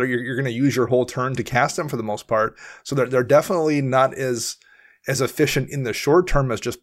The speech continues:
putting a mana rock out right away. But, like, sometimes that's what you need to do. Like, sometimes you just need to, to, to resign yourself to the fact that I'm gonna need to put a Crypt Ghast in this deck so I can at least surge ahead from somebody. And that's, that's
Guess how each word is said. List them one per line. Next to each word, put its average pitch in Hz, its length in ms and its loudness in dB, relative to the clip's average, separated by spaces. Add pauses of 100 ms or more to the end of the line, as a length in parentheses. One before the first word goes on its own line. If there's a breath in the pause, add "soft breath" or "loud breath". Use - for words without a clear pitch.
(120)
putting 127 240 -2
a 110 40 -8
mana 110 260 0
rock 110 280 2
out 104 120 0
right 98 140 -2
away. 92 360 -2 (420 loud breath)
But, 156 380 0
like, 165 220 4
sometimes 160 500 0
that's 151 140 2
what - 40 -6
you 175 60 -2
need 180 100 4
to 165 80 2
do. 208 180 2
Like, 123 160 0
sometimes 139 280 -2
you 135 40 2
just 135 160 0
need 139 120 -2
to, 123 420 0
to, 131 220 2
to 131 200 2
resign 123 440 0
yourself 139 380 0
to 135 60 -12
the 135 80 2
fact 131 280 2
that 135 160 2 (400 loud breath)
I'm 147 180 -6 (240)
gonna 131 220 -4
need 127 160 -4
to 123 80 -4
put 131 180 0
a 117 40 2
Crypt - 340 -4
Ghast 104 320 2
in 113 80 -8
this 107 160 -6
deck 110 240 0
so - 140 -6
I 113 100 0
can 113 140 -8
at 92 60 -6
least 110 240 -6
surge 117 220 -2
ahead 117 240 0
from - 140 -12
somebody. 104 420 -2
And 120 140 -6
that's, 117 340 -2 (420 loud breath)
that's 131 260 -2